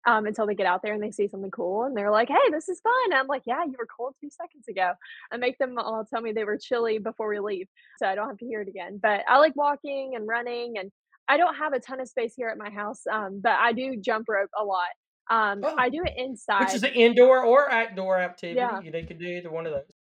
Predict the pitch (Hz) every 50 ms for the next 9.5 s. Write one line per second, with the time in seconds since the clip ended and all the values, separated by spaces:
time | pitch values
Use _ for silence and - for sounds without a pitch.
0 | _ _ _ _ _ _ _ _ _ _ _ _ _ - 240 233 208 208 233 277
1 | 381 453 415 277 285 339 311 - - 262 247 226 220 220 - - 226 226 214 214
2 | 208 233 226 220 214 208 - - - - 247 254 240 185 240 247 285 269 226 233
3 | 220 214 233 240 233 226 226 220 226 208 - - - 226 202 208 - 208 233 233
4 | 226 220 214 208 226 - - 226 214 208 214 202 214 208 208 208 202 208 202 202
5 | - 214 202 196 196 196 202 202 196 190 190 - _ _ _ _ - 214 220 208
6 | 202 214 214 226 254 254 220 202 - - 208 202 190 190 180 - 220 240 262 311
7 | 359 - 330 320 302 247 226 190 220 208 190 - - _ _ _ - 233 226 233
8 | 233 208 233 220 214 - 202 180 175 185 202 208 214 214 226 233 240 240 233 226
9 | - 226 220 208 208 208 202 196 196 180